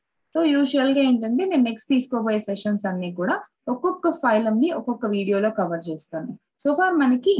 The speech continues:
ఇంకా కొంచెం animal kingdom ఈజీగా ఉంటుంది. ఓకే, కానీ ఎక్కడి నుంచి అయినా సరే starting ఫైలం names అన్ని గుర్తుపెట్టేసుకోండి order లో.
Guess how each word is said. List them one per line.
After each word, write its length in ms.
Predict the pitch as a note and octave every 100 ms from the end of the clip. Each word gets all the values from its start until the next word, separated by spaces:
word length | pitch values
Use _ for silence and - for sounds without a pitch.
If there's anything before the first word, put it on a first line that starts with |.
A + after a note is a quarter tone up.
| G3
ఇంకా 320 | B3+ C4+ D#4
కొంచెం 360 | D#4 B3 A#3+ A3
animal 380 | G3+ G#3+ A#3 B3
kingdom 380 | B3 A3 C4 F4 A3
ఈజీగా 460 | A3+ G#3+ G#3 G#3+
ఉంటుంది. 400 | F#3 E3+ D#3+ D#3 - _ _ _ _ -
ఓకే, 300 | G#3+ F#4+ -
కానీ 360 | C#4+ C#4 G#4+ - -
ఎక్కడి 440 | G#3 - D#4+ D#4
నుంచి 240 | D4+ D4
అయినా 180 | D4+ B3
సరే 260 | A3 G#3+ F#4+
starting 480 | - A3+ B3+ G4+ F4
ఫైలం 400 | A3+ B3 D#4+ D4
names 280 | A#3 B3
అన్ని 180 | B3 B3+
గుర్తుపెట్టేసుకోండి 800 | A3 G#3 G#3 G#3 G3+ - F3+ E3
order 320 | D#3+ E3 F3
లో. 100 | D#3+